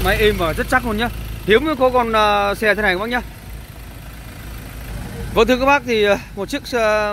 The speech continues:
Ford X L T hai nghìn không trăm mười bốn em vừa quay chi tiết cho các bác. Và bên em đang chào bán cho các bác là bốn trăm năm mươi lăm triệu đồng.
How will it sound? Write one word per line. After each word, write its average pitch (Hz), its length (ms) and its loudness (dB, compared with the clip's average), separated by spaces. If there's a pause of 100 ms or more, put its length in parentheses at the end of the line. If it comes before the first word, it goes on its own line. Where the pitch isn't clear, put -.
(120)
Ford 220 300 0
X 196 100 -8
L 185 40 2 (120)
T - 40 -4 (180)
hai 190 120 -4
nghìn 175 80 0
không 180 60 -4
trăm 190 120 -4
mười 165 80 0
bốn 190 180 -2
em 196 140 -4
vừa 156 220 -2
quay 180 220 2
chi 185 160 -6
tiết 226 160 -4
cho 196 100 -4
các 190 60 -6
bác. 214 160 -2 (640)
Và 156 100 0
bên 185 140 4
em 185 100 4
đang 185 80 2
chào 160 160 0
bán 175 160 2
cho 202 120 -2
các 196 60 -2
bác 208 260 0
là 170 260 2
bốn 170 200 -2
trăm 180 200 0
năm 180 100 2
mươi 180 40 0
lăm 175 100 0
triệu 165 120 0
đồng. 156 120 4